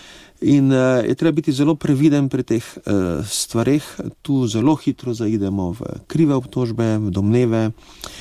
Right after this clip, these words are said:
eh, in situacijo samo poslabšamo, ne. Poleg tega seveda, da pa v vsem tem moramo vedeti, še en igralec je, ki je ves čas zraven, eh,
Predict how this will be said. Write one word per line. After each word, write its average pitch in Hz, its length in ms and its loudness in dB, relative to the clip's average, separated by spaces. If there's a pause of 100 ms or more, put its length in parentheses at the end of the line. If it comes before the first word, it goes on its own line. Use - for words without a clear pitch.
(320)
eh, 82 480 2 (1600)
in 135 180 4
situacijo 110 540 0
samo 104 260 0
poslabšamo, - 640 -8
ne. - 160 -6 (540)
Poleg 208 300 2
tega 208 240 0
seveda, 190 360 0 (120)
da 135 120 -2
pa - 140 -4
v 143 100 0
vsem 190 380 -4
tem 185 260 -2
moramo 160 340 -2
vedeti, 156 320 0
še - 280 -6
en 196 140 2
igralec 190 540 -2
je, 185 180 0 (240)
ki - 160 -4
je 127 100 0
ves 139 220 0
čas 131 200 -4
zraven, 120 540 -2 (920)
eh, 110 500 0